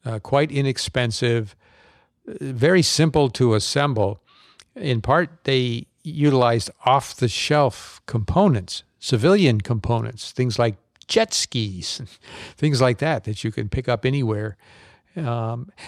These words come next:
now, the, the article says that, uh, probably this doesn't really rise to the level of a drone swarm, but as the article says, it's halfway there.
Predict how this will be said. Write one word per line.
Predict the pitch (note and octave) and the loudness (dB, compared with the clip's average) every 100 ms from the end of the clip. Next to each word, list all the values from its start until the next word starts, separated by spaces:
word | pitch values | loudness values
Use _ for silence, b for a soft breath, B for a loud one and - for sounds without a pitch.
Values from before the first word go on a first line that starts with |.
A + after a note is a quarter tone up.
| - | -2
now, | D3+ | 2
the, | D3 D3 D3+ D3+ | 4 2 0 -2
the | D#3 F3 | 2 4
article | F3+ - | 2 0
says | C3 D3+ C#3+ A2+ | 0 0 0 0
that, | C3 A#2+ A#2+ - | 0 0 -2 -8
uh, | C3+ B2 | -8 -8
probably | - D3+ D#3+ G#3 F#3+ G3 G3+ F#3 C3+ A2+ | -4 2 4 4 4 4 4 2 -2 -6
this | B2+ C3 C#3 C#3+ D3+ | -12 -14 -10 -2 -2
doesn't | - D#3 C#3+ G#2+ | 2 0 0 -2
really | B2 D3 D#3+ C#3+ | 2 4 4 2
rise | A2 A#2 B2 C3+ B2 | 2 2 4 2 0
to | - A2+ | -4 -4
the | A#2 | 0
level | B2 B2 A#2+ | 2 2 0
of | A#2 G#2+ | 0 -2
a | G#2 | -4
drone | G#2+ A#2+ C#3 D#3 | 0 2 2 2
swarm, | D3 - C3+ D3 D#3 F#3 E3+ B B B B B - | -2 0 2 4 4 2 -2 B B B B B -12
but | A#2+ A2 B2+ B2+ - _ _ _ - | -8 -2 0 0 -2 _ _ _ -6
as | B2 G#2+ | -2 0
the | A#2 | 2
article | C3+ - G2+ | 2 2 0
says, | A#2 G2+ | 0 0
it's | G#2+ - | 0 -2
halfway | C#3 C3 C3 C3 D3 | -2 0 4 4 4
there. | A2 G#2+ A2 | 2 0 -2